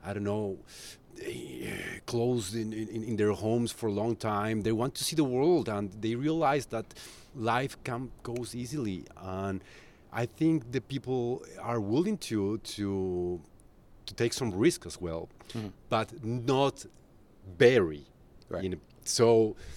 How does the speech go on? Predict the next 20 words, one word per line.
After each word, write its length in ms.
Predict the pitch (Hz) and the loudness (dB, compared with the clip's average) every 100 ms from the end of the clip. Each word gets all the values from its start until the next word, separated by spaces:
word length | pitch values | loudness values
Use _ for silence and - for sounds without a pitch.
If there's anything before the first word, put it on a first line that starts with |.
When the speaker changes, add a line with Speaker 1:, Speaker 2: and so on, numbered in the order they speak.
| - - | -14 -8
Speaker 1:
I 120 | 131 127 | -4 -4
think 380 | - 165 156 | 0 2 2
the, 280 | 131 135 131 | 4 4 4
the, 180 | 117 123 | 2 0
the 120 | 117 | 0
reinvention 600 | 107 110 92 107 135 - | 2 0 0 -2 -4 -6
of 100 | 123 107 | -6 -2
the, 200 | 107 113 | -2 -2
of 140 | 95 | -4
the, 400 | 101 98 95 98 | -4 -2 -4 -6
of 120 | 98 | -8
the 80 | 92 | -10
tourism 520 | - 110 117 104 104 - - | -8 -6 -4 -6 -10 -12 -14
is 80 | 98 | -8
gonna 160 | 101 | -6
be 80 | 95 | -4
in 60 | 92 | -6
the 60 | |
private 400 | 90 95 90 90 | -8 -8 -8 -8
tours, 340 | - - - | -12 -16 -14